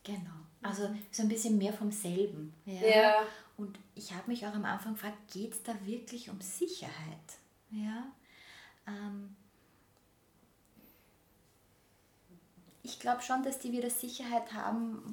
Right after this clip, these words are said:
Speaker 1: wollten im Sinn von, wie können wir weiter gut unseren Weg gehen, ja. Aber vielleicht ein Stück auch, ähm, Sicherheit,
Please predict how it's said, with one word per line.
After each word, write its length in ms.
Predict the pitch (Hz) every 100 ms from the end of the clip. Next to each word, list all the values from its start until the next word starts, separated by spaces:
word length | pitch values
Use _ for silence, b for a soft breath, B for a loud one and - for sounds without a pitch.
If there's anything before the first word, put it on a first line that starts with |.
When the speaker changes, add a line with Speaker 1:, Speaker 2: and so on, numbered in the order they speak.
| 208
Speaker 1:
wollten 480 | 208 196 226 - 240
im 120 | 220 226
Sinn 260 | 233 226
von, 380 | 220 214 220 214 - - 202 208 -
wie 180 | 214 -
können 420 | 226 220 226 214
wir 140 | 214 208
weiter 400 | 180 - - 240 -
gut 180 | 233 208
unseren 380 | 214 220 214
Weg 260 | 196 190 -
gehen, 260 | 240 285 320 -
ja. 340 | 226 220 226 269 B B B B B B
Aber 220 | 220 220 226
vielleicht 360 | 226 226 226
ein 120 | 233
Stück 380 | 226 - 240 - 214
auch, 280 | 214 - -
ähm, 320 | 220 220 220 214 b b -
Sicherheit, 640 | - 254 - 240 226 -